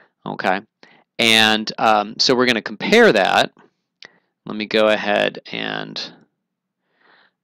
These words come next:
um, let's make this a bit smaller. So here's the frequency table for normal English,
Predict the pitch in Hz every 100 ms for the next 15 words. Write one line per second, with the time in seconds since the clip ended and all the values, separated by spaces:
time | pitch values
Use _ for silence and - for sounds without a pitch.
0 | - 107 101 101 50 50 _ _ _ _
1 | - 67 - - - - - - - -
2 | - - 57 127 _ _ _ _ _ _
3 | _ - - - - 123 120 151 170 160
4 | - 131 123 117 113 110 _ _ _ _
5 | _ _ _ _ _ - 151 143 135 117
6 | 117 107 110 107 104 101 101 _ _ _
7 | _ - - 110 107 107 _ _ _ _
8 | 123 120 110 - 180 143 101 113 -